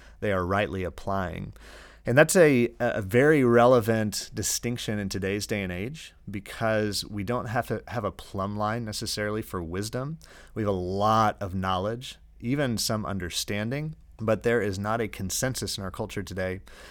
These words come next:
And this is where this intersects very relevantly with our podcast for what is true wisdom. What does it mean to live rightly? That's even an anathema to suggest in today's day and age that there is, you know, again, a,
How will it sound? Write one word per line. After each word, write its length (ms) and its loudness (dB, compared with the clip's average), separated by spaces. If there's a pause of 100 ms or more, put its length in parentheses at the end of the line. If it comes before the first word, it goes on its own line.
(160)
And 100 0
this 120 4
is 120 0
where 140 2
this 160 -4
intersects 640 -4 (180)
very 320 2
relevantly 520 -4
with 180 -8
our 120 -6
podcast 800 -4 (500)
for 640 2 (120)
what 320 0
is 220 -4
true 280 -4
wisdom. 540 -8 (400)
What 100 0
does 100 2
it 60 0
mean 240 -2
to 100 -4
live 460 -4 (300)
rightly? 720 -6 (160)
That's 360 -4
even 500 -2 (440)
an 100 -6
anathema 500 2
to 140 -8
suggest 760 2
in 80 0
today's 300 -2
day 140 -2
and 80 -4
age 300 -6
that 140 -10
there 220 -6
is, 800 2
you 80 -6
know, 100 -4
again, 220 -6
a, 100 -8